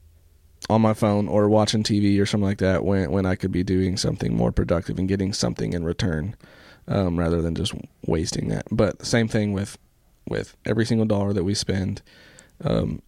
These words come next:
i-, is this going to produce health or happiness or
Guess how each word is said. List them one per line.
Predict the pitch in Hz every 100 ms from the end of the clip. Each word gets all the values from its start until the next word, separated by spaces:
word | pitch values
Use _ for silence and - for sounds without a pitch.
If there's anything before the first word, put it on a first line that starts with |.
| -
i-, | - -
is | 98
this | 95 -
going | - 85 92
to | -
produce | - - 90 87 - - _ _ _ _ _ _ _ _ _ -
health | - - 110 104 - - -
or | 107 92
happiness | 107 113 107 113 107 98 -
or | 98 92 85